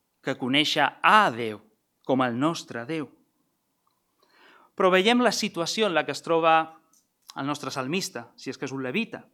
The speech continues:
Per la manera de parlar que té i com es refereix contínuament al passat, entenem que el salmista es troba allunyat del temple. Per tant, privat del servei d'adoració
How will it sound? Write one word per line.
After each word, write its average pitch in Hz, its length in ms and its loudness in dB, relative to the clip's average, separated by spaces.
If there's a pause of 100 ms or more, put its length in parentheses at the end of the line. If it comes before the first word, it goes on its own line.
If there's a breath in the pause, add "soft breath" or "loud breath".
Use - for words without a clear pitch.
(200)
Per 147 120 0
la 147 120 4
manera 165 280 6
de 170 120 6
parlar 165 240 4
que 160 120 2
té 196 160 2
i 190 80 2
com 190 160 0
es 185 60 0
refereix 180 380 0
contínuament 190 640 0
al 180 160 2
passat, 170 560 2 (260 loud breath)
entenem 165 420 0
que 226 80 2
el 208 60 0
salmista 196 400 -4
es 180 140 -6
troba 196 320 4
allunyat 151 720 -2 (580)
del 120 260 -4
temple. 160 380 -2 (560)
Per 147 220 0
tant, 196 200 4 (280 soft breath)
privat 160 580 2 (180)
del 135 160 -2
servei 160 580 -2
d'adoració 135 760 -2